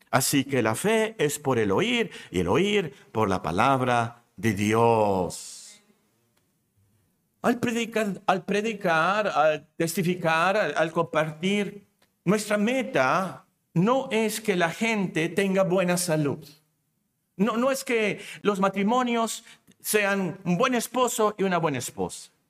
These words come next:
Que tengamos buenos hijos, que tengamos buenos trabajos, que tengamos buenos ahorros. Esa no es la meta principal de los predicadores. Esa no es la meta.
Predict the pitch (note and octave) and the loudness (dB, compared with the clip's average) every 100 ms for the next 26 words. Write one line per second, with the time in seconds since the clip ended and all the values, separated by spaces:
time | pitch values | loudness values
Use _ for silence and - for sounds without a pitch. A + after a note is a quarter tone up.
0 | _ - A#3 A#3 B3 B3 A3 F#3 G3 D3+ | _ 0 0 2 0 0 0 0 0 -2
1 | A#2 B2 G2 F2+ - - B3+ B3+ A#3+ G#3+ | -4 -4 -6 -8 -4 -2 0 0 0 0
2 | G3+ - E3+ D#3+ C3+ A#2 F3+ F3+ G#3+ A#3 | -2 -2 2 2 0 -2 -4 -2 0 0
3 | G#3+ A3 F#3 F3+ D#3+ B2+ A2 - - B3 | 0 0 -2 0 0 0 -4 -10 -6 -4
4 | B3+ B3 B3 D4 D4 B3 A#3 A3+ A3 G#3 | 0 0 2 2 0 -2 -2 0 0 0
5 | G3 F#3 E3 C4 C#4+ G#3+ F3 D#3+ E3 D#3 | -2 -4 -4 -2 0 0 -2 -2 -2 -2
6 | D#3 E3 G#3 E3 D#3 - A3+ C4 C4+ B3+ | 0 0 0 -2 -6 -6 -4 -2 0 0
7 | B3 A#3+ C#4 - F#3+ | 0 0 0 2 0